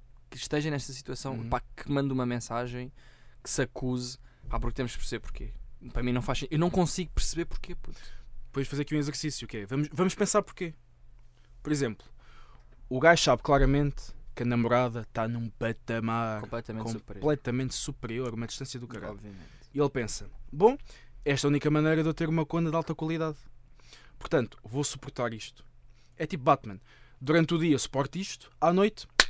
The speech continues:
Speaker 1: Yeah.
Speaker 2: estou-me a esporrar todo para aquela
Speaker 1: Exatamente,
Speaker 2: puta.
Speaker 1: exatamente.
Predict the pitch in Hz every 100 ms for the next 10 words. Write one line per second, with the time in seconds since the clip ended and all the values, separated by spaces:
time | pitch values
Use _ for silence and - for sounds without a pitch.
0 | - 131 - - - - - - - -
1 | 185 185 - - 185 190 190 156 190 196
2 | 196 - 170 147 120 110 107 107